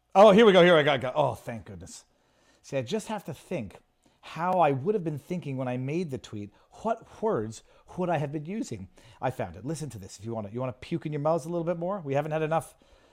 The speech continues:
haven't had enough torture. So let's get Hochul back on stage. Oh, now she's channeling Gretchen Whitmer. Is it, who, is this Whitmer or is this Hochul? This is a Gre-, this is Hochul. Man, I tell you, it's like the, I,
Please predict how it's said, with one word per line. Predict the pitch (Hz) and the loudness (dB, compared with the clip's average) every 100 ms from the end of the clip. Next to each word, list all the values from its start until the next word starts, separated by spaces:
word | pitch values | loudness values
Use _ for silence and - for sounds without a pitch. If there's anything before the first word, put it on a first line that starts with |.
| _ | _
haven't | 185 233 | -2 2
had | 240 | 2
enough | 208 - | 2 -2
torture. | - 196 196 131 107 - _ _ _ _ _ _ _ _ | -2 0 0 0 -6 -8 _ _ _ _ _ _ _ _
So | - 143 | -2 0
let's | 143 147 - | 2 0 0
get | 165 - | -2 0
Hochul | 135 143 135 | -2 -2 -2
back | 117 117 123 | -2 -2 -4
on | 110 | -8
stage. | - 101 95 - - _ _ _ _ _ _ _ _ _ _ _ _ _ _ _ _ _ _ _ - | -8 -10 -10 -14 -20 _ _ _ _ _ _ _ _ _ _ _ _ _ _ _ _ _ _ _ 2
Oh, | 302 175 | 6 8
now | 175 220 | 8 6
she's | 180 | 4
channeling | - 196 220 214 196 | -2 6 6 6 2
Gretchen | 120 165 220 202 | 4 4 4 4
Whitmer. | 127 262 - 131 104 | 2 0 0 -6 -4
Is | 285 | -2
it, | 208 | 0
who, | 285 | 0
is | 175 | 0
this | 185 - | -6 -4
Whitmer | 131 226 | -2 -2
or | 381 466 | 2 0
is | 262 | 0
this | 190 | -4
Hochul? | 285 294 - - _ _ - | -8 -8 -12 -16 _ _ -12
This | 320 | -2
is | 415 | -2
a | |
Gre-, | 185 247 | 2 0
this | 233 233 | 0 -4
is | 392 | 0
Hochul. | 302 370 240 123 - _ - - 165 | 2 2 2 -2 -4 _ -20 -8 4
Man, | 302 349 | 6 8
I | 220 | 6
tell | - 330 | 4 0
you, | 214 | 0
it's | 165 202 202 180 | -2 -4 -2 -2
like | 160 185 | -2 2
the, | 220 202 | 2 4
I, | 240 - - | 0 -2 -18